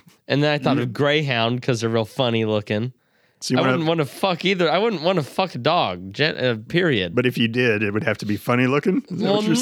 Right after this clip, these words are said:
Speaker 1: saying?
Speaker 2: I'm just, the, I'm just saying those are the breeds that are popping in my
Speaker 1: Yeah.
Speaker 2: head as the weird looking ones.
Speaker 1: Gotcha. Okay, if you just had to fuck any animal, Jack, <laughs> what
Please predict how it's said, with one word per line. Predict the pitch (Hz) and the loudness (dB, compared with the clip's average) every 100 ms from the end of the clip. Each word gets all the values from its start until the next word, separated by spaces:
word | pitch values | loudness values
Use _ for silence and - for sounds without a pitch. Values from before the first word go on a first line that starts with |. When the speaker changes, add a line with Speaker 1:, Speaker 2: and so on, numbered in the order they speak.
| - | 2
Speaker 1:
saying? | 170 | 2
Speaker 2:
I'm | - 196 | 2 0
just, | 208 185 320 - - 170 | 0 0 -2 -4 -6 -6
the, | 156 190 165 165 | -2 -2 -2 -2
I'm | 175 190 | 0 2
just | 185 - | 0 0
saying | 190 175 | 0 0
those | 180 170 | 0 0
are | |
the | 170 | -2
breeds | 139 160 180 151 | 0 0 0 0
that | 131 | 2
are | 135 | 0
popping | 123 151 170 165 | 0 -2 0 0
in | 156 | 2
my | 135 | 2
Speaker 1:
Yeah. | 120 127 | 2 0
Speaker 2:
head | 160 | 0
as | 131 120 | -2 -2
the | 120 | -4
weird | 113 120 151 165 | -4 -2 0 0
looking | 123 110 107 104 | 0 -2 -4 -4
ones. | 98 | -2
Speaker 1:
Gotcha. | 101 98 92 90 - _ _ - | -2 -2 -4 -8 -10 _ _ -10
Okay, | 127 123 | -2 -2
if | 110 | 0
you | 131 | -2
just | 123 170 | -2 -2
had | 175 143 | 0 0
to | |
fuck | 123 127 - | 0 -2 0
any | 101 90 | 0 0
animal, | 82 76 78 - | -2 -8 -14 -12
Jack, | - 104 104 | -2 0 0
<laughs> | - | -2
what | - - 320 - | -6 -6 -6 -6